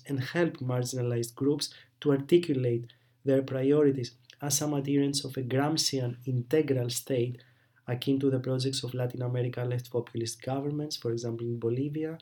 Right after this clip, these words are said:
and Syriza, Greece, and Podemos, Spain, in Europe suggest?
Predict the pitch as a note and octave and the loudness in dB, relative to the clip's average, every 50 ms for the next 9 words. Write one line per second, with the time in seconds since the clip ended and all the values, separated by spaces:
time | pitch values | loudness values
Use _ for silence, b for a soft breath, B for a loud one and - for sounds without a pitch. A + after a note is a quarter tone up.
0 | B B B B B B B - C3+ B2 A#2+ - - - C#3+ C#3+ C#3 C#3+ C#3+ D3 | B B B B B B B -6 -4 -2 -2 0 0 2 2 2 0 0 -2 -4
1 | C#3+ C#3+ C3+ B2 C3 C3 C#3+ E3 E3 - - B2+ B2+ - B2+ B2 A#2+ C3 C3 C3 | -4 -4 -4 -2 -2 -2 -2 -2 -2 -4 -4 -4 -4 -2 -2 -2 0 0 0 -2
2 | B2+ B2 B2 - - - C3+ C3 B2+ B2+ B2 A#2+ A#2+ A#2 C3 C3 C3 C3+ C3 - | -2 -2 -2 -2 -4 -4 -4 -4 -2 -2 -2 -2 -2 0 0 0 0 -2 -4 -6
3 | - C#3+ C#3+ F3+ G3+ F3+ D3 C3 - - - _ | -6 -4 -2 0 0 0 0 -2 -4 -6 -10 _